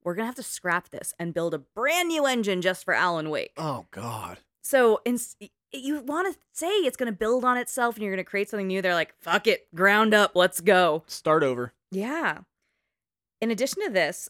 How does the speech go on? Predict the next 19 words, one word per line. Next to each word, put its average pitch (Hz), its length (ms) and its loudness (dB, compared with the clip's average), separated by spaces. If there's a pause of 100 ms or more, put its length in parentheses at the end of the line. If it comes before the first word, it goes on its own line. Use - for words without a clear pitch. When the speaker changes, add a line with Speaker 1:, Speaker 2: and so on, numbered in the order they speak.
Speaker 1:
they 190 220 0
were 165 260 0
writing, 208 540 2
doing 170 340 -4
mocap, 190 580 -2
and 185 140 -6
developing 175 640 -2 (160)
live 160 640 -2
filmed 196 600 -4 (140)
elements. 127 640 -8 (600)
All 262 260 4
of 285 100 -2
these 240 180 -4
crazy, 226 500 -6
wild 196 560 2
moving 208 320 -4
pieces 180 600 -10
created 190 520 -2
a 170 300 0